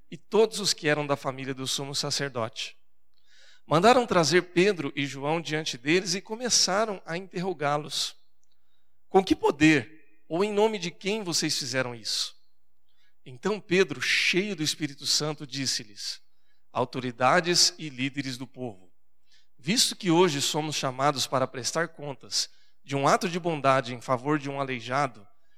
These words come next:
sendo interrogados acerca de como ele foi curado,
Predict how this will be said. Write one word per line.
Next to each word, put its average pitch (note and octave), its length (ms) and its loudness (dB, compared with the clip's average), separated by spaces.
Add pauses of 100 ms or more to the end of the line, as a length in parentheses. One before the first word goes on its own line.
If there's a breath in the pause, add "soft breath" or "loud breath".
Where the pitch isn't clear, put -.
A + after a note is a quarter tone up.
(140)
sendo D#3+ 600 0
interrogados D3 1160 -2
acerca D3+ 500 -2
de B2 100 -14
como E3+ 320 -4
ele C#3+ 120 -2
foi D#3 240 -8
curado, A#2+ 600 0